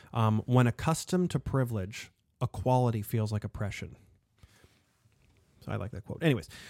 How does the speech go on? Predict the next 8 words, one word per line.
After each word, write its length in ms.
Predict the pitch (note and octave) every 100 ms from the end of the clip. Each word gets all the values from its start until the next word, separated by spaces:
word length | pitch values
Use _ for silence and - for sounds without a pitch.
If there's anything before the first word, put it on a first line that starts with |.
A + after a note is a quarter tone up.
| -
so, 360 | - F#3+ F#3 F3
uh, 640 | E3 E3 E3 D#3+ D#3 D#3 D3+
King, 600 | - A#3+ A#3+ A#3+ A#3+ G#3+ - - - - - _ _ _ -
mm, 180 | D3+ C#3
uh, 160 | C#3 C3
has 180 | C#3
a 40 | B2
biographer, 640 | A#2+ E3+ E3+ - F3 E3+